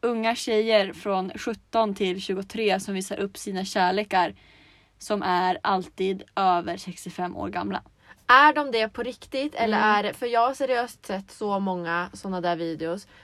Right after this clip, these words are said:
Speaker 2: där de har det här gubbfiltret
Speaker 1: Nej, det är
Speaker 2: på
Speaker 1: inte
Speaker 2: sin
Speaker 1: gubbfilter.
Speaker 2: pojkvän.
Speaker 1: Utan, utan de visar liksom upp alla bilder på dem och liksom,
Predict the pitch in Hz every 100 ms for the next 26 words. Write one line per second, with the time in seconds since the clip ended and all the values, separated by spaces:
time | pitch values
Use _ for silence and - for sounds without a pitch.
0 | _ - 190 185 185 175 180 180 214 175
1 | - 208 170 - - 240 240 240 247 220
2 | 185 220 185 202 196 196 - 208 - 208
3 | 214 202 214 220 202 214 214 220 208 220
4 | 214 214 202 202 - 196 202 202 208 196
5 | 190 208 185 185 - 196 180 180 180 185
6 | 185 - 190 190